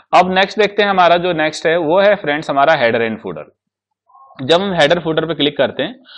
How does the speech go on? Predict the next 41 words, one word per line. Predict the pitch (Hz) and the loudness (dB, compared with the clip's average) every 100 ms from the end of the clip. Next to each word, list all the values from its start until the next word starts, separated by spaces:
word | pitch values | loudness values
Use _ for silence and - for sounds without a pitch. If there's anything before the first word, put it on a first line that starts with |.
| - _ - | -20 _ 2
तो | 214 | 4
यहाँ | 190 160 | 4 4
पर | 190 220 | 4 4
ऑप्शन | 170 170 220 | 2 2 2
आता | 180 165 | 2 4
है | 180 202 139 | 4 4 2
date | 147 175 | 2 2
and | 185 175 | -2 0
time | 113 87 76 - - - | 0 0 -6 -20 -20 -8
plus | 160 180 185 | 2 2 2
slide | 143 127 160 165 | 2 4 4 0
number | 170 190 | 0 2
of | 185 | 2
footer। | - 113 92 85 | 0 -6 -6 -2
देखिए | 135 151 87 - - - - 107 | 0 2 0 -6 -20 -20 -16 -2
ये | 165 185 | 2 4
हेडर | 151 165 190 | 4 4 2
फुटर | 185 180 196 | 2 2 2
यहाँ | 170 160 | 2 2
पर | 185 | 0
इस | 165 | 0
तरीके | 165 165 165 | -2 0 0
से | 160 | 0
काम | 147 131 | 0 0
करेगा। | 107 90 80 | -2 -4 -6
देखिए | 120 135 | -4 -4
यहाँ | 120 160 | 0 2
पर | 208 170 | 2 2
डेट | 165 170 | 0 2
और | 180 | 0
टाइम | 151 143 147 | 2 2 2
आ | |
रहा | 151 | 2
है। | 160 | 0
डेट | 135 170 | 0 0
और | 214 | 2
टाइम | 202 190 | 0 0
का | 190 | -4
मतलब | 175 170 175 | -6 -4 -4
क्या | 170 127 | 0 0
है | 113 | 2